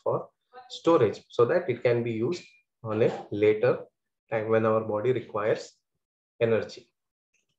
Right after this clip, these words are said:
So this level of blood glucose level is maintained in a very narrow range by activity of various factors that are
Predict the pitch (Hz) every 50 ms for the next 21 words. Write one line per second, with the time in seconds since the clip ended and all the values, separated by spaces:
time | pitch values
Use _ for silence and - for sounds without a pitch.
0 | _ _ _ _ _ _ _ _ _ _ _ _ _ _ _ _ _ _ _ _
1 | _ _ _ - - 190 170 135 139 180 175 - 127 123 156 185 190 180 170 -
2 | - 123 123 120 120 - 139 135 - 151 147 - - 123 113 113 117 117 113 -
3 | 110 107 107 110 110 131 131 131 123 113 117 107 104 104 107 120 117 110 104 107
4 | 113 117 113 110 107 95 90 - _ _ _ _ _ _ _ _ _ _ 117 127
5 | 143 139 120 113 - - 160 160 160 - 156 160 151 - 120 113 113 117 123 139
6 | 139 - - - 113 107 - - - 123 110 104 110 107 - 120 120 98 -